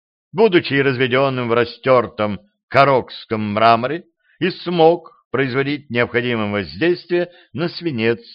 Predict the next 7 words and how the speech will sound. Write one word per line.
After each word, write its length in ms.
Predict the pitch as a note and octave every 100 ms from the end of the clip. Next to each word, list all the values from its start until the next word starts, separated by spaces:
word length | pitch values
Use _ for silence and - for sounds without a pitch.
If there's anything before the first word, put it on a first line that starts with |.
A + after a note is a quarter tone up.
| _ _ _ _
превращая 680 | A#2+ A#2+ B2 A#2 - B2 A#2
его 240 | A2+ A2
в 80 | G2
золото 460 | F2+ D#3+ F#3 F3+ E3+
в 80 | C#3
минуты 400 | C3 C3 B2+ A2+
активности 800 | G#2+ - D#3+ F3+ F3 - E3+